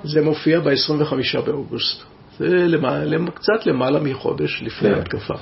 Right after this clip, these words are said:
Speaker 2: ואתה מב-, כשאתה קורא את זה, אתה מצרף את זה להיגיון הפנימי של הדברים, ואתה מבין שאנחנו, שהולך לקרות משהו?
Speaker 1: אה, זה, זה,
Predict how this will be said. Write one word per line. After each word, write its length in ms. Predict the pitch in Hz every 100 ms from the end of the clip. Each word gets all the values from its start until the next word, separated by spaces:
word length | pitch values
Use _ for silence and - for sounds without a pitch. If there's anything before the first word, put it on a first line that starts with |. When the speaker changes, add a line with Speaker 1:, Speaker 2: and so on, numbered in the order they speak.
| - - 104
Speaker 2:
ואתה 260 | 113 -
מב-, 340 | 135 139 131 117
כשאתה 280 | - - 123
קורא 380 | 127 113 123
את 100 | 123
זה, 160 | 107 135
אתה 140 | 131
מצרף 520 | 117 110 - 113 127 -
את 120 | 113
זה 100 | 117
להיגיון 520 | 110 104 107 113 131
הפנימי 380 | 120 110 107 123
של 140 | 120
הדברים, 540 | 107 95 101 120 151 120
ואתה 200 | - 104
מבין 460 | 101 90 127 139
שאנחנו, 520 | 143 110 104 104 104 104 101 - - - - - - - -
שהולך 380 | - 113 110 123
לקרות 380 | 123 120 131 151
משהו? 400 | 151 156 165 147 - - - - 76 76 - - - - - - - - _ _ _ - -
Speaker 1:
אה, 100 | 139 143 -
זה, 340 | 143 - 226 247 247 - - - 143 127 -
זה, 440 | 185 247 262 269